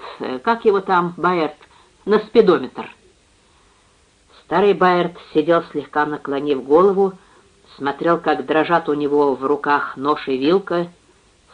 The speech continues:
слушал, как его сердце, подзаткнутое за жилет салфеткой, бьётся чуть-чуть слабее, чуть-чуть быстрее, чем следует, и чувствовал на себе взгляд мисс Дженни.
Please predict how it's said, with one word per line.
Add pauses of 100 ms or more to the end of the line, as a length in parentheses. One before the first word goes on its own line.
слушал,
как
его (120)
сердце, (340)
подзаткнутое
за
жилет
салфеткой, (460)
бьётся
чуть-чуть (100)
слабее,
чуть-чуть
быстрее,
чем (140)
следует, (1000)
и
чувствовал
на
себе
взгляд
мисс
Дженни.